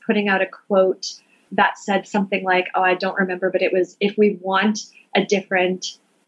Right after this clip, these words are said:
result, we have to change the way we're doing things." And entering this new stage of podcasting and doing Akashic re-, record readings and whatnot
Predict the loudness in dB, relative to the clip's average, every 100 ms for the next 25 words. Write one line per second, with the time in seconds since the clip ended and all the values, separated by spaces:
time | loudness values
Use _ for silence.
0 | 0 0 2 2 2 -2 -6 2 2 4
1 | 0 0 -4 -4 0 2 2 0 -2 0
2 | 2 2 2 0 0 0 0 0 0 0
3 | 0 -6 -6 0 2 2 0 -2 -8 _
4 | _ _ 0 0 2 0 2 0 0 -4
5 | -12 -20 _ 0 4 4 2 0 0 2
6 | 2 0 -8 -4 0 2 2 -2 _ -2
7 | -2 0 -2 0 0 2 0 0 2 2
8 | 0 -2 -2 0 0 0 _ -10 -6 -2
9 | 2 2 2 -2 -2 -2 0 0 0 0
10 | 0